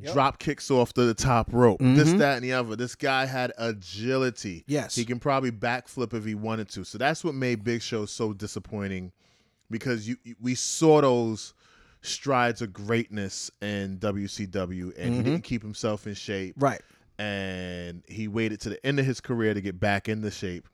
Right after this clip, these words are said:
Speaker 2: And it's just a little bit disappointing, because he could have been that great giant.
Speaker 1: Yeah.
Speaker 2: And I think the issue was,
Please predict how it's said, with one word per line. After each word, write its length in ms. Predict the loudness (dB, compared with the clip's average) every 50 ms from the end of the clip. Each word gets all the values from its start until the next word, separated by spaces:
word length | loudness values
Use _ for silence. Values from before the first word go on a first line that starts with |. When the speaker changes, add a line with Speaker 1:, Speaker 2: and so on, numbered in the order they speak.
| _ _ _ _ _ _ _ _ _
Speaker 2:
And 120 | -2 0
it's 100 | 0 0
just 120 | 0 2 2
a 40 | 4
little 180 | 6 6 4
bit 220 | 4 2 0 0 0
disappointing, 600 | -2 -2 0 -2 -4 -4 -2 -2 0 0 -2 -2
because 280 | -6 -6 -6 -6 -4 -4
he 100 | -4 -2
could 140 | 0 0 0
have 120 | 0 0
been 180 | -2 -4 -4 -4
that 240 | -4 -4 -6 -6 -10
great 300 | -8 -6 -6 -6 -6 -8
giant. 400 | -8 -6 -6 -4 -6 -6 -10 -12 _ -6
Speaker 1:
Yeah. 180 | -2 -2 0 0
Speaker 2:
And 140 | 0 0 0
I 60 | 0
think 240 | -2 -2 -4 -4 -4
the 160 | -6 -6 -4
issue 260 | -2 -2 -2 -2 -2 0
was, 500 | 0 2 2 2 0 0 -4 -6 -10